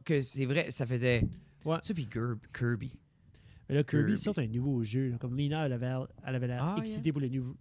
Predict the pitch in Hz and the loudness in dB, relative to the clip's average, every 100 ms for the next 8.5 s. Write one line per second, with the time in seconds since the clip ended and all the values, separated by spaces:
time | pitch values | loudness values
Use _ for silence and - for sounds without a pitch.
0 | - - 147 147 143 139 147 160 160 151 | -8 -2 -2 0 0 0 0 0 0 -2
1 | 123 - 160 165 151 139 170 147 139 123 | -4 -2 -2 0 0 4 4 6 2 2
2 | 120 110 110 - 113 110 - 107 - - | 0 -2 -4 -6 -4 -4 -4 -8 -10 -16
3 | - 208 - - - - - - - - | -18 -18 -16 -10 -8 -8 -10 -16 -16 -20
4 | - - _ - - - 131 117 240 247 | -20 -20 _ -16 -12 -6 -2 2 4 4
5 | 139 127 139 160 143 165 156 131 - - | 2 2 2 2 2 2 0 -2 -6 -10
6 | - - - - 196 156 123 - - - | -12 -16 -6 4 4 6 2 -2 -6 -10
7 | - - - 123 131 131 135 143 131 135 | -12 -18 -10 -4 0 4 4 4 2 -2
8 | 123 120 120 120 - | -2 -4 -6 -8 -14